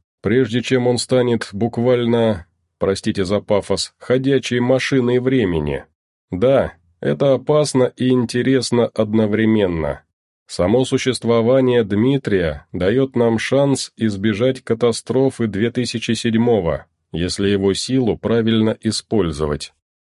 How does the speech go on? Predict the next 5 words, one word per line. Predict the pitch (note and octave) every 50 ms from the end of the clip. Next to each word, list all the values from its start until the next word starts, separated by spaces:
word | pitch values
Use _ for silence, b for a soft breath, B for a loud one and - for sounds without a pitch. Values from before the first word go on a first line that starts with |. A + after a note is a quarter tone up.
| _ _ _
Правда, | - - A#2 C3+ C#3+ C#3+ D#3 D3+ C3+
воздействие | G#2+ G#2+ B2 B2 A#2 G#2 C3 C#3+ C#3+ C3+ - - B2 C3 B2+ B2+
на | B2+ B2+ B2
ткань | - - - C3+ C3 B2+ A#2
времени — | G2 G2+ G#2 C3 C#3+ C#3+ C3+ B2+ G#2+ F2+ D#2 D2